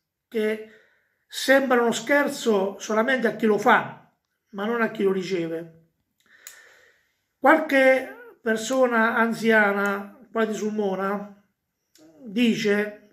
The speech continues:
che lo sentivo sempre dire da ragazzo, proprio il giorno di carnevale, quando anche noi ragazzi ci abbandonavamo a qualche burla, qualche cosa di troppo,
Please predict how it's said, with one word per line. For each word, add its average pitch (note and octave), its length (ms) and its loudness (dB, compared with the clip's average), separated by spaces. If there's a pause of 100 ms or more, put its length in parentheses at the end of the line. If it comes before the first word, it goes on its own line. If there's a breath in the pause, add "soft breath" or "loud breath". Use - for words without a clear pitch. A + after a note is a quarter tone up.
che G3+ 100 -8
lo F3+ 80 -8
sentivo F#3+ 380 -2
sempre G3 300 0
dire G3 260 -2
da F#3+ 100 -2
ragazzo, F#3+ 760 -2
proprio A3 240 -2
il F#3 40 -6
giorno G#3 220 -2
di G3 60 0
carnevale, G#3 500 2
quando G3 240 -2
anche A3+ 180 -2
noi G#3+ 120 0
ragazzi G3+ 600 2 (540 loud breath)
ci - 140 -6
abbandonavamo A3+ 720 4
a G#3+ 80 -2
qualche B3 420 0
burla, A#3 420 0
qualche A#3 320 0
cosa B3 240 2
di A#3 140 0
troppo, G#3+ 680 0